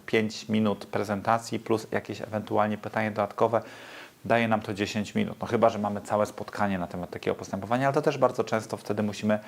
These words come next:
w sposób, mm, bardzo, mm, e, precyzyjny, krótki, em, podsumować te nasze ustalenia. No i, em,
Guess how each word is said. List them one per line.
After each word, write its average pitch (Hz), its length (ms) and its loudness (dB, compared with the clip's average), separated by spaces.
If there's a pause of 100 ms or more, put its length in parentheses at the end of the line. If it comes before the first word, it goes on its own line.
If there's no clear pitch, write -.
(340)
w - 60 -10
sposób, - 520 0
mm, 104 280 -2
bardzo, 104 480 6 (160)
mm, 95 480 0 (1040)
e, 107 320 -2
precyzyjny, 101 720 2 (180)
krótki, 98 480 -2 (200)
em, 90 480 -2 (1080)
podsumować 101 840 4
te 104 120 -2
nasze 98 220 0
ustalenia. 95 480 -2
No 120 80 2
i, 156 140 2 (520)
em, 123 420 6